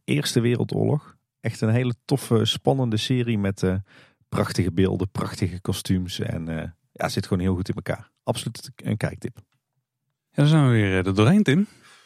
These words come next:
Speaker 2: Hebben jullie nou nog vragen aan ons of willen jullie iets aan ons kwijt? Dan, eh, kan het natuurlijk via social media. Als je naar kleineboodschap punt com slash volgen gaat, dan vind je alle plekken waar wij te vinden zijn.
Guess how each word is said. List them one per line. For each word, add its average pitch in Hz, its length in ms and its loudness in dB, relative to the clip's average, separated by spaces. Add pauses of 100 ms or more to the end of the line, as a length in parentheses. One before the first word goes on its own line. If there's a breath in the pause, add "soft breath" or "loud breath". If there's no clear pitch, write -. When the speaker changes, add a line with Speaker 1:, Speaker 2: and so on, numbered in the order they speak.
(340 soft breath)
Speaker 2:
Hebben 170 220 6
jullie 175 140 6
nou - 20 6
nog 160 120 2
vragen 170 300 4
aan 160 120 6
ons 165 120 4
of 127 60 0
willen 117 160 0
jullie 123 80 4
iets 113 120 0
aan 117 120 2
ons 101 140 0
kwijt? 156 380 2
Dan, 117 240 4
eh, 104 100 2
kan 117 140 2
het 92 140 -2
natuurlijk 95 320 0
via 90 200 0
social 101 380 2
media. 185 360 4 (100)
Als - 160 -8
je - 60 -2
naar 101 100 2
kleineboodschap 104 640 2
punt 95 200 -2
com 95 280 -2
slash - 340 -4
volgen 127 440 2
gaat, 123 180 2
dan 107 100 0
vind 101 140 2
je 120 60 -6
alle 117 180 -2
plekken 110 300 0
waar 101 80 2
wij 104 120 2
te 98 100 -2
vinden 147 200 4
zijn. 101 280 2